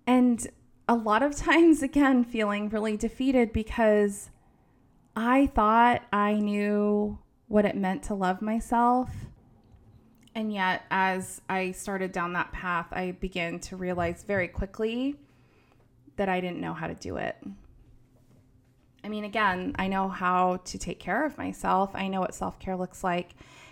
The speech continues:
And yet that is such a small piece of the puzzle when it comes to true divine self-love.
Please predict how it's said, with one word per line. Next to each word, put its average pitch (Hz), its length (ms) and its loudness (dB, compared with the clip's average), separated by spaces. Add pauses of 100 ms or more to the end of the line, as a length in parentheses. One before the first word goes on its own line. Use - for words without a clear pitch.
(120)
And 208 160 0
yet 190 160 -2
that 190 180 6
is 185 140 0
such 196 280 -6
a 196 40 -6
small 185 1040 0 (1400)
piece 214 260 -4
of 190 80 -4
the 180 100 -4
puzzle 170 580 0
when 190 140 -2
it 160 100 -10
comes 180 400 -8
to 185 100 -8
true 180 920 -2 (960)
divine 175 600 2
self-love. - 840 -4